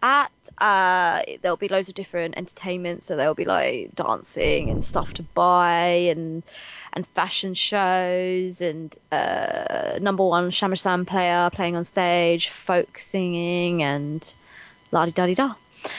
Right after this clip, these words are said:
So that will be all, guys.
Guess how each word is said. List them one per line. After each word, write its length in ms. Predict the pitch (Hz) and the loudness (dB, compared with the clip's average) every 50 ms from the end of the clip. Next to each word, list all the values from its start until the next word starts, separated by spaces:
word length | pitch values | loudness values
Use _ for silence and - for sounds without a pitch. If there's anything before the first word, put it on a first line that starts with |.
| - - - - | -10 -14 -14 -10
So 680 | - - - 233 214 208 202 196 196 190 196 196 202 202 - _ _ _ _ _ _ _ _ _ _ _ _ _ _ _ _ _ _ _ _ _ _ _ - | -4 0 0 2 4 4 4 4 4 4 2 0 -2 -6 -10 _ _ _ _ _ _ _ _ _ _ _ _ _ _ _ _ _ _ _ _ _ _ _ 0
that 200 | 208 247 - - | 0 0 2 0
will 100 | 247 233 | -4 -8
be 200 | 214 240 233 240 | -8 -2 0 2
all, 300 | 254 262 226 202 196 202 - - - _ _ _ _ - | 2 2 2 0 -2 -6 -10 -18 -20 _ _ _ _ -8
guys. 540 | - 196 208 214 202 208 220 - - - - | -2 2 2 4 2 2 -2 -4 -12 -20 -20